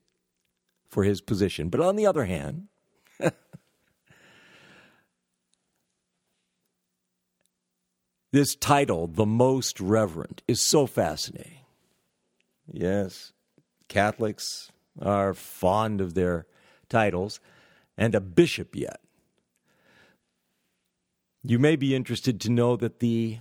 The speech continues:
word reverend is used in the Bible one time. Once. Only once. And it is used to refer to God Almighty, God the Father. Not God the Son,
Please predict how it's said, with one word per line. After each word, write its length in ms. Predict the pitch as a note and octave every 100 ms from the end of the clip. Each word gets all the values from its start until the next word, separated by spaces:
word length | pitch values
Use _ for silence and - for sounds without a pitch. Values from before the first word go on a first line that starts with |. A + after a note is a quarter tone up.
| - -
word 800 | G#2+ B2+ D3 D3+ D3 D3 C3+ - -
reverend 840 | A2 A2 B2+ B2+ A2 A#2+ G#2+ G2+ -
is 240 | G2+ F#2+
used 920 | G2 A2+ D3 C#3 B2 F#2+ F#2 D#2 - -
in 160 | G#2 G#2
the 80 |
Bible 680 | F#2 G#2 G#2+ G#2+ F#2+ F#2+ E2+ _ _ _ -
one 880 | F#2 F2+ A2 A#2+ B2+ B2+ C3+ B2+ A#2+ _ _ _ _
time. 720 | - - G#2 G2+ D#2 - - - _ _ _ _ _ _ _ _ _ _ _ _ _ -
Once. 1120 | A#2+ A#2+ C3+ B2 D#2 - - - - - - _ _ -
Only 540 | B2+ D3+ E3+ E3 E3+ D#3+
once. 880 | C#3 B2 F2+ D2+ - - - - _ _ _ - - - _
And 160 | A#2 B2
it 220 | A#2 G#2
is 200 | A#2 F2+
used 500 | B2 C#3+ D3 C#3 -
to 120 | -
refer 580 | B2 C#3 - - D3+ D3+
to 360 | - G#2+ F#2 F#2
God 640 | F2+ E2+ A#2+ A#2+ A#2+ B2
Almighty, 720 | G#2+ A2 A2 G#2+ F2+ E2 E2
God 420 | D#2 G2 F#2 F2
the 80 | F2
Father. 580 | - - D#2+ B1 - D#2+
Not 420 | E2+ G#2+ E3+ -
God 340 | D#3 C3 G#2+ D#2+
the 120 | E2+
Son, 480 | - B2+ A2+ F2